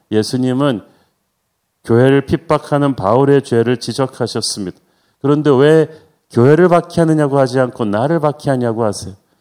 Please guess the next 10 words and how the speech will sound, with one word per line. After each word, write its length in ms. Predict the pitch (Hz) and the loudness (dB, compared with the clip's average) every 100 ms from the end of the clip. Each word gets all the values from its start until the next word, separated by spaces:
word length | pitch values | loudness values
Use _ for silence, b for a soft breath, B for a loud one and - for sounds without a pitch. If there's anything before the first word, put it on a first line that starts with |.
| _ - | _ -4
왜냐하면 400 | 120 135 135 139 | -2 0 0 -2
주님이 420 | - 147 143 135 | -2 0 0 -2
교회의 380 | - 113 120 120 | -2 0 0 0
머리이시기 640 | 117 123 123 - 110 117 | 0 0 -2 -6 -8 -8
때문에 600 | - 113 117 139 151 101 b b b - | -6 -4 -2 0 -2 -2 b b b -10
주님은 600 | 135 143 147 156 123 - | -4 -2 0 0 -2 -6
교회와 680 | 113 117 139 151 139 117 98 | -2 0 2 2 2 0 -8
주님을 520 | - 151 156 156 135 - | -6 -2 0 0 -2 -2
동일체로 640 | 127 165 160 - 147 147 | 0 2 0 -2 0 0
보십니다. 580 | 127 120 127 117 104 | -2 -6 -6 -4 -6